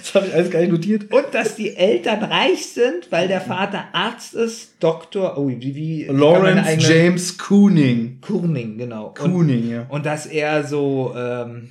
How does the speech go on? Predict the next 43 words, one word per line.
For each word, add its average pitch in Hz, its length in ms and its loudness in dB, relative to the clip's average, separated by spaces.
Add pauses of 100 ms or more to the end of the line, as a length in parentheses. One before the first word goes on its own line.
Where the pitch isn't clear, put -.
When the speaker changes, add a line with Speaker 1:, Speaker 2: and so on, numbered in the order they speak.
(100)
Speaker 1:
Er 127 100 -2
leitet 143 320 4
Speaker 2:
Stars 139 580 -2
und, 120 480 -10
also 131 160 -2
eine 123 120 -2
Klinik, 135 440 -6
wa? 131 240 -6
Speaker 1:
Ja, 135 100 -2 (120)
ja, 143 240 2
genau. 151 160 4
Speaker 2:
Ja. 143 60 0
Speaker 1:
Kennst 151 200 0
du 175 40 -2
die 160 80 2
Betty 151 240 2
Ford 170 280 -2
Klinik? 208 420 0
Speaker 2:
Nee. 127 340 -8 (360)
Doch, 185 160 4 (140)
Speaker 1:
Ja. - 80 -20
Speaker 2:
vom 143 160 -2
Namen 139 300 -4
natürlich. 120 360 -6
Speaker 1:
Genau, 139 360 2
und 151 180 0
Speaker 2:
Ja. 147 80 -2
Speaker 1:
ich 139 60 -2
glaub, 156 260 2
ungefähr 165 380 4
sowas 143 240 2
soll 147 120 4
das 139 160 -2
sein. 139 300 4
Der 131 140 4
leitet 143 400 2
eine 135 180 -2
private 139 760 -4
Klinik, 202 600 -4
die 143 120 -8
Lancaster 139 640 0
Klinik 156 420 -6
in 131 300 -2